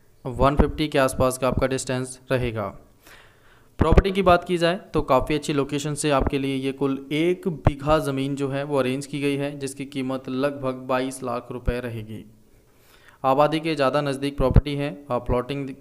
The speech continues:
आप चाहें तो यहाँ कर सकते हैं, क्योंकि प्लॉटिंग वाले क्षेत्र में ज़मीन है जो आपको यहाँ मिल रही है। आ, बात की जाए ज़मीन की रोड की तो, आ, देखिए बारह से पन्द्रह फीट का प्रॉपर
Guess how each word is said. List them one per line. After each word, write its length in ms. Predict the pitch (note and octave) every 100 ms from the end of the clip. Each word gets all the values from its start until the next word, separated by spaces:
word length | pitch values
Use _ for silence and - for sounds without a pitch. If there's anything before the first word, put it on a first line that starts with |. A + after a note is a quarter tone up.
| C3+
आप 200 | B2+ -
चाहें 240 | C3 C3+
तो 100 | C3+
यहाँ 120 | C3
कर 160 | B2+ D3+
सकते 300 | D3 C#3+ -
हैं, 140 | C#3+ D#3
क्योंकि 240 | C#3 C3
प्लॉटिंग 380 | B2+ B2 C3+ C3+
वाले 180 | B2+ C3
क्षेत्र 300 | C#3+ C#3 C3+
में 120 | C3
ज़मीन 300 | B2 B2 C#3+
है 180 | C#3+ E3 - - - -
जो 160 | C#3
आपको 280 | C#3+ B2 C#3
यहाँ 220 | B2+ B2+
मिल 220 | D3+ C#3 A#2+
रही 180 | A2+
है। 240 | A2 A2+ G2+ - - - - - - -
आ, 120 | B2+
बात 260 | B2 D3 D3+
की 100 | E3+
जाए 200 | E3+ F3+
ज़मीन 300 | C#3+ C#3 C#3+
की 100 | D3+
रोड 240 | D3 C3+ C#3
की 180 | D3+
तो, 240 | D3+ D3 C3+
आ, 220 | C3+ B2+
देखिए 280 | B2+ C3 D3
बारह 280 | C3 B2+ C3+
से 140 | C3+
पन्द्रह 280 | C#3 C3 C#3
फीट 180 | C#3 C#3
का 100 | C#3+
प्रॉपर 340 | C3+ B2 A#2+